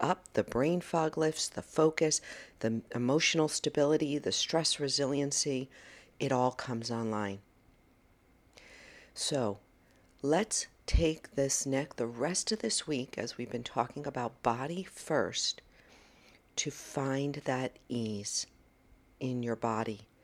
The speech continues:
and also to identify what needs attention. I am here to support you. I offer so much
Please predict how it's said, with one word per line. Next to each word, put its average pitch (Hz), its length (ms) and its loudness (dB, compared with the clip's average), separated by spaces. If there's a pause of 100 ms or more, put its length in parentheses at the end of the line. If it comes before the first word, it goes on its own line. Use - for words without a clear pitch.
(180)
and 147 140 -2
also 143 400 2
to 147 160 2
identify 120 800 -2
what 110 320 0 (120)
needs 117 540 -6 (180)
attention. 117 720 -6 (1300)
I 165 200 2
am 214 220 0
here 151 440 -4
to - 180 -4
support - 500 0
you. 117 260 -4 (560)
I 160 160 0
offer 175 320 0
so 175 480 2
much 156 600 -2